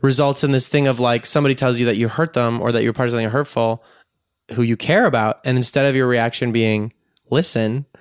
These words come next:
and, like, register what they say, it was to, like, explain how they were wrong. Like, they were, "No, no, no, no, no, no. If you just understand this, then it'll be fine." And how that truly, like,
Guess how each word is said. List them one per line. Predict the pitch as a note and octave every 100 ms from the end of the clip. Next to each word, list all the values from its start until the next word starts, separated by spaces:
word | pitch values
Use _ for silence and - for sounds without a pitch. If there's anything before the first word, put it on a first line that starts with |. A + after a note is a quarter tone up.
| _ _
and, | A2 A2+
like, | A2+
register | A#2+ B2 B2+ -
what | A2
they | - G#2+
say, | - D#3 D3+ A#2 B2+ - _ _ _
it | - -
was | A2+ A2 A2+ - - _ -
to, | -
like, | A2+ A2 -
explain | A#2+ - C3 B2
how | A2+
they | G#2+
were | G#2 G#2
wrong. | G#2 G2 D#2 B2 - -
Like, | G#2+ G#2
they | G#2+
were, | G#2 G2 C#3+ _ -
"No, | D3+
no, | D3+
no, | C3+ A#2+
no, | A2+
no, | G#2+
no. | E2 -
If | C3
you | C3
just | C3 F3+ E3+
understand | C3+ C3 B2 A#2 C3+
this, | C#3+ - - _ _ _ -
then | A#2+ A#2 A2+ G#2+ A2+ _ _ _ -
it'll | A#2
be | A2+
fine." | - A#2+ G2+ G1+ - - - - -
And | - B2
how | B2+
that | B2 A2 - _ -
truly, | - D3+ E3+ F3+ B2
like, | A#2